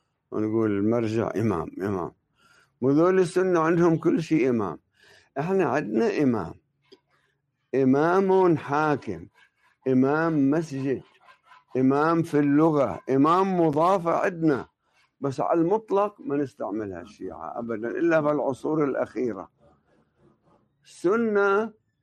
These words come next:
لا، إمام، إمام، إمام، وكثرة استعمالهم للإمام شافوها لا صغيرة، فيقولون الإمام الأكبر شيخ الأزهر، لأنه كو، كو أئمة شي صغار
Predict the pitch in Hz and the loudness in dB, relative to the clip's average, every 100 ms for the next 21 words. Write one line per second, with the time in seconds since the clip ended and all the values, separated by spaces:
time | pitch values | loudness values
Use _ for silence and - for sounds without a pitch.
0 | - 123 147 147 135 123 - _ _ _ | -12 -2 0 2 -2 -6 -14 _ _ _
1 | _ _ 143 147 160 165 156 117 147 147 | _ _ 0 2 2 0 -2 -4 -2 -2
2 | 147 135 123 117 110 107 120 127 160 170 | -2 -4 -6 -6 -8 -8 -10 -6 -6 -2
3 | 160 147 143 123 135 143 147 139 120 120 | -4 -4 -6 -6 -4 0 0 0 -2 -2
4 | 131 143 123 131 131 135 147 160 - _ | -2 -2 -2 0 2 2 0 -4 -8 _
5 | _ _ - 127 123 143 143 135 131 127 | _ _ -4 -2 0 -2 0 -2 0 0
6 | 123 113 135 165 147 135 127 - _ _ | -2 -2 0 2 2 0 -2 -8 _ _
7 | _ _ 123 131 139 147 143 117 143 151 | _ _ -2 0 2 4 2 2 2 4
8 | 156 151 - 143 120 127 110 117 101 110 | 4 2 0 -4 -4 -4 -4 -6 -4 -6
9 | 92 117 90 110 107 143 147 131 151 135 | -4 -6 -6 -6 -2 0 0 -4 -4 -2
10 | 143 151 123 123 156 156 143 131 151 143 | -2 0 -2 -2 -2 -2 -4 -8 -14 -12
11 | 127 135 123 | -4 -2 -2